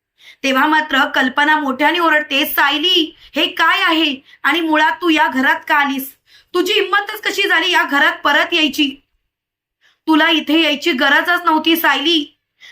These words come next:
तेव्हा सायली कल्पनाला बोलते, "आई,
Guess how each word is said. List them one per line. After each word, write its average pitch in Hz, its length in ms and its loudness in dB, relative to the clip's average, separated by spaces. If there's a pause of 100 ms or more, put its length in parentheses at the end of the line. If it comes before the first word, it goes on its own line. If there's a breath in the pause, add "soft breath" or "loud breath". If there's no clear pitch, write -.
तेव्हा 294 400 2
सायली 294 680 -2 (600)
कल्पनाला 339 540 0
बोलते, 294 320 -2
"आई, 311 480 -2